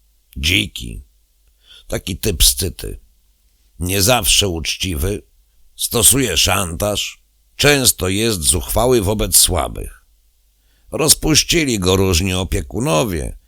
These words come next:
którzy przypominali mu na każdym kroku, że jest synem Stalina. Cieszę się,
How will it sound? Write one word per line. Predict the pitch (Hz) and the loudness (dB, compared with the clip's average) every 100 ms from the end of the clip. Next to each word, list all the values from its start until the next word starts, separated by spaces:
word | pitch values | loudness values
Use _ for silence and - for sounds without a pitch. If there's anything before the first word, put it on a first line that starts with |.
| _ _ - | _ _ -16
którzy | - 143 156 113 73 - | -8 0 2 2 -2 -4
przypominali | - - - 104 104 135 147 127 98 | -4 -2 0 0 2 2 2 0 -2
mu | 95 | -2
na | 85 | -2
każdym | 78 117 117 71 67 64 | 0 0 0 -4 -8 -4
kroku, | 113 139 135 - 62 62 | 2 2 2 -4 -8 -4
że | 98 | -2
jest | 101 135 127 - - | 2 2 2 2 2
synem | 107 113 113 107 | 2 0 0 0
Stalina. | - 104 104 76 62 55 - _ _ _ _ _ _ _ _ _ | 0 0 -2 -4 -8 -12 -16 _ _ _ _ _ _ _ _ _
Cieszę | - 151 143 - 92 82 | 2 4 6 4 2 -2
się, | 80 80 80 87 | -2 -2 -2 -4